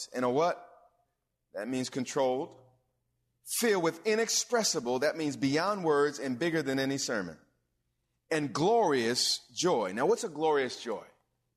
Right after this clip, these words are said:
That, that term kabod in, in the Hebrew, and, uh, I'll remember in a moment. But the term means weight,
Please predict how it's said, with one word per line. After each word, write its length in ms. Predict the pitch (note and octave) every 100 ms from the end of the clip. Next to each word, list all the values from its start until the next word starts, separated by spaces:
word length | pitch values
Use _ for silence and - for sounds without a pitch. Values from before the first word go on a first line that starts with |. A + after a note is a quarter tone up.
| _ _ _ _ -
That, 200 | D#3 D3
that 120 | D3
term 200 | E3 D3
kabod 420 | C3+ C3+ D3 D#3
in, 160 | D#3 C#3
in 220 | G#2+ B2
the 100 | A#2
Hebrew, 480 | C#3+ C#3+ C#3 C#3+ G2
and, 300 | G#2+ F#2+ F2+
uh, 260 | F2 E2+ D#2+ _ _ _ -
I'll 120 | F#2+
remember 260 | F#2+ A2 A#2+
in 40 |
a 40 | A#2
moment. 280 | C3+ B2 - - _ _ _ _ _ _
But 360 | C#3+ C#3+ C#3
the 40 | C#3
term 440 | - F3+ G3 G3
means 320 | E3+ D3+ C#3+
weight, 500 | A#2+ C#3 C#3 B2 -